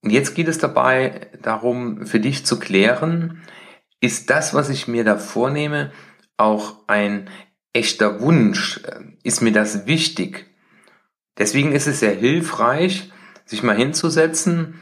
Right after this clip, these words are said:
oder wenn du im Auto bist, frage dich einfach mal, wenn du an einen deiner guten Vorsätze denkst,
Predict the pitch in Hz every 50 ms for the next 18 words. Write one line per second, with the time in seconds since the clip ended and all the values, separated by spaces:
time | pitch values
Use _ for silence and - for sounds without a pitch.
0 | - - - - - 95 90 98 95 95 95 98 - 90 104 117 - 151 139 151
1 | 151 156 151 - - - - - - - - - _ _ - - 104 92 110 123
2 | 131 160 160 156 135 135 147 - 156 151 131 135 131 127 123 131 143 156 156 151
3 | - - _ _ _ _ _ _ _ _ _ - 110 117 131 131 113 104 117 -
4 | 107 107 117 127 127 120 110 110 107 104 104 120 110 - 113 107 - - 117 127
5 | 127 117 95 - - 107 98 98 101 110 135 151 - -